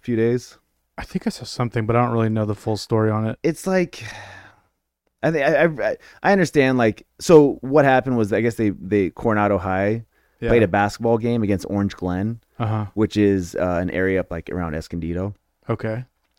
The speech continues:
Speaker 1: And after the game, they, uh, somebody was throwing tortillas
Speaker 2: Uh, yeah,
Speaker 1: Did you hear
Speaker 2: I saw
Speaker 1: about all
Speaker 2: I,
Speaker 1: this?
Speaker 2: I, I saw a little bit of it, and then the next day there were people out, I guess, in front of the high school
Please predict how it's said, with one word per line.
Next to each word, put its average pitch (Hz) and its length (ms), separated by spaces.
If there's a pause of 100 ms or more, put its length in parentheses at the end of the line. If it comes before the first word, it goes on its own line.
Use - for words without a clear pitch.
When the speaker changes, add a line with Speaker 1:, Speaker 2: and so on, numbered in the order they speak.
(140)
Speaker 1:
And 113 220
after 127 280
the 143 120
game, 101 600 (760)
they, 107 420
uh, 95 460 (300)
somebody 175 920 (120)
was 110 160
throwing 123 240
tortillas 139 760 (340)
Speaker 2:
Uh, 120 220
yeah, 110 280 (100)
Speaker 1:
Did 131 80
you - 20
hear 151 100
Speaker 2:
I - 20
saw 147 80
Speaker 1:
about 151 80
all 151 120
Speaker 2:
I, 165 40
Speaker 1:
this? 160 180
Speaker 2:
I, 170 200
I 175 80
saw 180 240
a - 20
little 143 200
bit 143 120
of 143 160
it, 139 140
and 123 100
then 123 160
the 120 80
next 120 260
day 120 160
there 110 200
were 101 260 (540)
people 135 260
out, 123 100
I 120 40
guess, 120 180
in 110 100
front 117 140
of 110 60
the 107 60
high 117 160
school 117 560